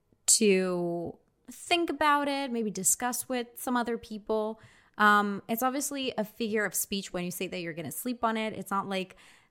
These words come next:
you're gonna wake up in the middle of the night from your sleep and be like, "I've got it. I know, I know what I have to do." Um, but it's, I think it's a very nice way,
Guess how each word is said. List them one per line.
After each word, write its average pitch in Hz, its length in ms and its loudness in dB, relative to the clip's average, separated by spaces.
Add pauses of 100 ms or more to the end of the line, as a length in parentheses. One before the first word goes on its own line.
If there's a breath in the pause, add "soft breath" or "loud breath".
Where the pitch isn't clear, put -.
(120 soft breath)
you're 202 140 4
gonna 180 320 4
wake 214 320 4
up 240 140 2
in 220 80 2
the 220 60 2
middle 220 300 4
of 208 120 2
the 202 100 0
night 190 560 0 (140)
from 208 240 6
your 220 120 0
sleep 202 380 -2
and 196 120 -2
be 202 120 0
like, 196 260 -2
"I've 302 240 -6
got 349 280 -2
it. 294 240 0
I 294 140 2
know, 320 440 0
I 302 200 -4
know 311 200 -4
what 311 160 -4
I 302 40 -2
have 294 260 -2
to 277 100 -6
do." 233 480 -2 (420 loud breath)
Um, 190 680 4 (200)
but 311 320 4
it's, 262 280 -2 (340)
I 285 80 2
think 403 220 -2
it's 349 160 -2
a 285 60 -4
very 240 600 -2
nice 196 580 -2
way, 170 600 -2